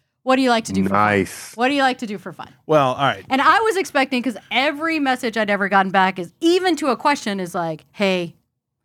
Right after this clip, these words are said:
Speaker 1: I mean, that's not an answer to my <laughs> question. Like, that's not a conversation. Sup?" You
Speaker 3: Well,
Speaker 1: know?
Speaker 3: yeah. So to, to preface this,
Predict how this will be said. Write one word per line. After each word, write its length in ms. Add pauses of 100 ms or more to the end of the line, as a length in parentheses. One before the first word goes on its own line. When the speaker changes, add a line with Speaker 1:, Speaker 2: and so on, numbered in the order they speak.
(120)
Speaker 1:
I 60
mean, 180
that's 140
not 100
an 100
answer 280
to 60
my 100
<laughs> 80
question. 300 (520)
Like, 400
that's 180
not 140
a 40
conversation. 720 (260)
Sup?" 360 (420)
You 60
Speaker 3:
Well, 300
Speaker 1:
know? 40
Speaker 3:
yeah. 280 (100)
So 540 (220)
to, 180
to 120
preface 380
this, 420